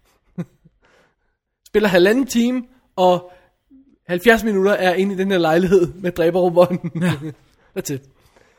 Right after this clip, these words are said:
Speaker 1: Det er, hvad den er.
Speaker 2: Ja.
Speaker 1: Ikke mere. Hvorfor er den så fed? Jamen, har du et bud?
Speaker 2: Ja,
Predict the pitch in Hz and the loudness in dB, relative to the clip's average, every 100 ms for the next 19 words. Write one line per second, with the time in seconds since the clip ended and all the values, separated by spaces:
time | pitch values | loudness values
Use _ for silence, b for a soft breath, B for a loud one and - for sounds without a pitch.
0 | B B B B B B B B _ _ | B B B B B B B B _ _
1 | 285 262 180 160 - _ _ - 151 123 | 0 2 2 -2 -6 _ _ -6 -4 -4
2 | - _ - 277 226 202 180 - 175 - | -8 _ -8 -6 -4 -4 -6 -18 -20 -20
3 | _ _ - 185 240 302 220 214 - 180 | _ _ -8 -4 -2 -2 -4 -6 -6 -8
4 | 330 - - _ _ _ _ _ _ _ | -8 -10 -14 _ _ _ _ _ _ _
5 | _ _ _ _ B B B B B 170 | _ _ _ _ B B B B B -6
6 | 160 151 147 B B B B _ _ _ | -4 -6 -10 B B B B _ _ _
7 | _ 165 247 294 359 392 214 | _ -2 -2 2 2 0 -4